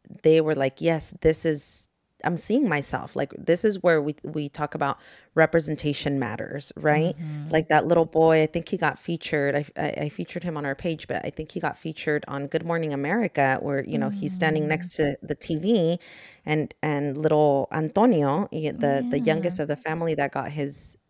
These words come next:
Speaker 1: his gift at the end, or in the beginning of the movie, where it looked, he looked just like him, you know? And it's important for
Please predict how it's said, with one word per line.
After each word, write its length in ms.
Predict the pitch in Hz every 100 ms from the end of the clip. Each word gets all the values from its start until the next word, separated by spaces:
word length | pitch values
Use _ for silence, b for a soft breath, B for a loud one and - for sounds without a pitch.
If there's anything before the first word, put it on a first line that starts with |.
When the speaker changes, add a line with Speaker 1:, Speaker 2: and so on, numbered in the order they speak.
| _
Speaker 1:
his 320 | - 160 185
gift 460 | - 143 139 - -
at 140 | 143 -
the 120 | 139
end, 120 | 127 -
or 120 | 139
in 100 | 139
the 80 | 143
beginning 320 | 139 139 139
of 60 | 135
the 60 |
movie, 420 | 135 135 151 180 - b b b b
where 180 | - 160 -
it 200 | 208 -
looked, 300 | 151 415 -
he 160 | 285 285
looked 280 | 233 277 196
just 440 | 233 254 254 -
like 340 | 233 247 311
him, 440 | - 185 143 139 147
you 180 | 180 196
know? 200 | 202 247
And 120 | 240
it's 200 | 220 -
important 600 | 240 - - 233 - 214
for 300 | - 180 160